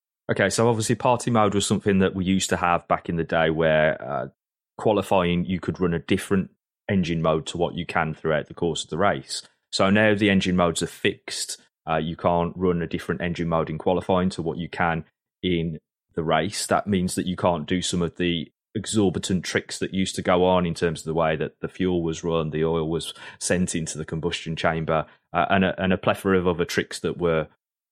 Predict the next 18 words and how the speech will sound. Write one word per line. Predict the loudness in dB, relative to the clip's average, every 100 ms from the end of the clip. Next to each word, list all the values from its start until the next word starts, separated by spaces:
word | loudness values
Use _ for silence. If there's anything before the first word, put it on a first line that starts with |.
| _
uh, | -2 0
happening, | 0 -2 -2 -2 -4 _ _ -8
uh, | -4 0
around | 2 2 2
that | -2 0
kind | 0 0
of | 0
era. | 2 2 0 -4 _ _ 0
However, | 2 4
the | 2 0
drivers | 0 2 4 2 0
still | 2 2 2
have | 0
tools | 0 0 2 2
at | 0 0
their | 0
disposal, | -2 -2 2 2 2 -2 -6 _ _ _ _ 0
uh, | 2